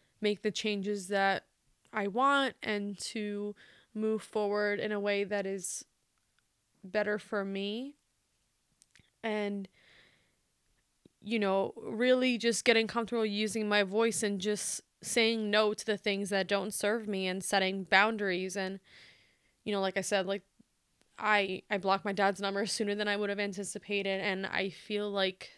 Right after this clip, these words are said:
this, I feel like I'm starting to see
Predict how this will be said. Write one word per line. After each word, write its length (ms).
this, 580
I 120
feel 180
like 160
I'm 180
starting 400
to 180
see 800